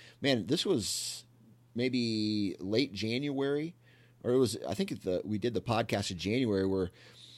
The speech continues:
he was doing, like, a, a two, a, like a, I wanna say a, a thirty-five hundred or a twenty-five, I know this is a big difference, but either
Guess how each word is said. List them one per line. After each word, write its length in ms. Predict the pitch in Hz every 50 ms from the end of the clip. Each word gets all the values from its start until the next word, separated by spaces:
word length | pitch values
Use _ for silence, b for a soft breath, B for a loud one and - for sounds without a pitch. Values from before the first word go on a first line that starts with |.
| b b
he 240 | - - - 175 220
was 260 | 233 196 135 107 92
doing, 380 | 90 87 113 123 123 120 113 110
like, 240 | 110 110 107 104 -
a, 360 | 107 98 95 92 90 85 92 - - - - _ _ -
a 100 | 101 98
two, 540 | 98 - - - - 170 156 143 123 117 - - _
a, 100 | - 104 - - _ _ _ _ _ - - _ _ - _ _ _ - _ - -
like 240 | - 104 104 107 -
a, 280 | 104 92 92 92 92 69
I 80 | 82 113
wanna 240 | 135 160 156 127
say 420 | 104 - - - 117 113 117 117 113
a, 380 | 104 98 95 90 90 85 73 - - _ -
a 40 |
thirty-five 760 | - - - - 123 123 135 151 139 - - 131 127 131 120
hundred 320 | 113 117 120 131 139 147 131
or 120 | 117 101
a 40 | 90
twenty-five, 580 | - - - 120 123 131 135 123 123 120 110
I 40 | 95 107
know 120 | 110 110
this 160 | 107 98 -
is 100 | 95 92
a 40 | 95
big 180 | 85 101 98 87
difference, 360 | 85 104 95 - 95 90 -
but 200 | - 101 98 92 -
either 300 | 120 113 117 95 90